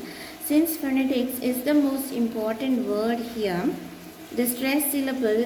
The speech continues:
in this word receives the pitch change. So now what is meant by pitch change?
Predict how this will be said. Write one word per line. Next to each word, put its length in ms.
in 220
this 260
word 380
receives 600
the 120
pitch 320
change. 600
So 140
now 320
what 220
is 180
meant 460
by 220
pitch 260
change? 460